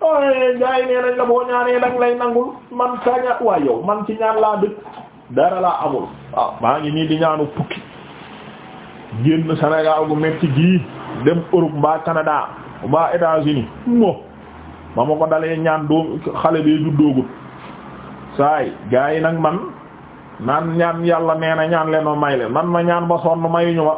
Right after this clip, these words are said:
kon nag naa ko ba. Wal iyaazu billaah, dañ naan la déet. Yow dégg-dégg bu baaxul nga am ci aaya boobu te taxawoon nañ ci.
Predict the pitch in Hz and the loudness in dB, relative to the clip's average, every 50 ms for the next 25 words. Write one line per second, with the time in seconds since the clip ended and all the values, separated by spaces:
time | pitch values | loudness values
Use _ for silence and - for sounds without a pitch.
0 | - - - 160 156 156 160 156 156 156 156 156 160 - - 135 127 - - - | -2 -4 -2 -2 0 0 0 0 0 0 0 0 0 0 0 0 0 -2 -2 -2
1 | - 104 120 131 127 127 143 139 131 127 123 123 117 120 117 117 113 107 107 113 | -2 -2 0 0 2 2 4 4 2 2 0 0 2 2 2 4 4 2 2 0
2 | 117 123 123 127 120 120 113 120 127 131 113 131 - - - - - - - - | -2 -2 0 0 0 2 0 0 2 2 2 0 0 -2 -10 -20 -20 -20 -20 -20
3 | - - - - - - - - - - - - - - - - 113 139 160 156 | -20 -20 -20 -20 -20 -20 -20 -20 -20 -20 -20 -20 -20 -14 -4 0 2 2 2 2
4 | 151 185 185 160 165 160 151 175 170 143 147 147 151 143 - 143 147 156 - - | 2 0 0 0 0 2 2 2 2 0 0 0 0 2 2 2 2 2 0 0
5 | 151 143 147 135 143 147 139 - 156 135 123 139 135 131 127 127 131 156 156 - | 0 0 2 2 0 0 -2 0 2 2 4 4 4 2 2 2 0 -2 -2 -2
6 | 147 147 151 165 160 165 156 151 147 147 135 117 98 92 - | -2 0 0 0 0 0 0 0 0 -2 -2 -2 -4 -6 -10